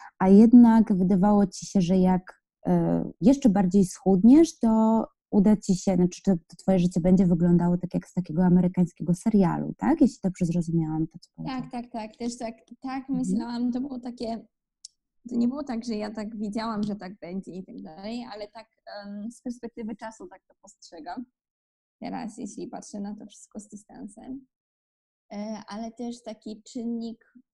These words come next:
Speaker 2: kolejny był, że ktoś z mojej rodziny często, tu nie obwiniam tej osoby, bo ona nie robiła tego jakoś celowo i tak dalej.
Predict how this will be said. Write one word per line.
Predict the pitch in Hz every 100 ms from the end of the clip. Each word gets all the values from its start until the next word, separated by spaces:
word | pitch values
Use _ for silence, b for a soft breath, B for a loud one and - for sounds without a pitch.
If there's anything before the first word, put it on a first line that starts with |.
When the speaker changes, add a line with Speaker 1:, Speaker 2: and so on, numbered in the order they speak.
| _ _
Speaker 2:
kolejny | - 208 220 240 196 208 220 220
był, | 196 202 214 220
że | 220 202 190 185 - _ _ _ _ _ _
ktoś | _ - 226 240 - - - - _ _ _ _ _ _ -
z | 220
mojej | 208 226
rodziny | 214 220 202 196 240 311 _ _ _ _ _ _ _ -
często, | 233 233 240 - 233 226 226 220 _ _ _
tu | 254 247 -
nie | 240 254
obwiniam | 247 233 226 208 196
tej | 202 -
osoby, | 208 208 220
bo | 220 202
ona | 202 202
nie | 202 202
robiła | 214 214 196
tego | - 185
jakoś | 190 196 196 -
celowo | - 214 233 220 196 190
i | 180
tak | - 180
dalej. | 180 107 107